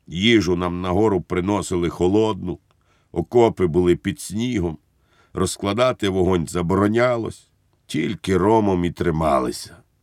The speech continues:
А не будь мене, вийшло б так, як в інших ротах, де не було й цього нещасного рому,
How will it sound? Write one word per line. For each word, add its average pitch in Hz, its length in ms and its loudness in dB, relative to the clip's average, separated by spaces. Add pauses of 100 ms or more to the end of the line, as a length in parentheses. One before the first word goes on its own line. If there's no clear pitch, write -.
(600)
А 90 140 -4
не 92 160 2
будь 92 300 0
мене, 110 460 -2 (540)
вийшло 110 440 -2
б 87 100 -8
так, 117 260 0
як 95 180 -2
в - 20 -4
інших 101 440 0
ротах, 95 540 -2 (260)
де - 140 -4
не 92 140 0
було 98 260 2
й 90 100 0
цього 95 400 0
нещасного 92 760 -2
рому, 101 400 0